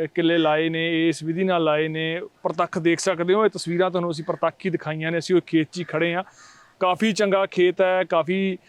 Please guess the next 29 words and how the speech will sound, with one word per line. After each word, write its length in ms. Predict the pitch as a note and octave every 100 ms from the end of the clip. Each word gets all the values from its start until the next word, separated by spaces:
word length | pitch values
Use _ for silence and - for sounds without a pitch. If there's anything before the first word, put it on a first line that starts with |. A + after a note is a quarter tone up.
| - - E3+ E3+
ਅ, 40 |
ਜੇਕਰ 360 | E3 E3+ E3 F3+
ਉਹ 220 | F#3 F#3+
ਜਿਸ 160 | D#3+ E3+
ਤਰੀਕੇ 320 | F3 F3+ F3+
ਨਾਲ 100 | F3+
ਤਜਰਬਾ 640 | E3 E3 D#3+ F#3 F3+ F3
ਸਾਂਝਾ 340 | D3+ E3 F3+ F#3+
ਕੀਤਾ 280 | F3+ E3+ E3+
ਜਾ 140 | E3
ਰਿਹਾ 120 | E3+
ਵੀਰ 200 | E3+ E3+
ਵੱਲੋਂ 280 | E3 E3+ E3+
ਕਿ 120 | F3
ਕਾਫੀ 460 | D#3+ F3 D#3+ F#3+ F#3
ਕਮਾਈ 320 | - E3 E3
ਦੇ 120 | F3 F3+
ਵਿੱਚ 180 | E3 -
ਫਰਕ 220 | F3 -
ਪੈ 180 | E3 E3+
ਰਿਹਾ, 160 | F3
ਕਾਫੀ 300 | E3 F3 D3+
ਜ਼ਿਆਦਾ 260 | F3 E3+ E3
ਜਿਹੜਾ 220 | E3 F3
ਇਸ 160 | E3 -
ਵਕਤ 160 | D#3
ਅਸੀਂ 160 | E3 E3
ਕਹਿ 160 | F3 F3
ਦਈਏ 280 | F#3 F#3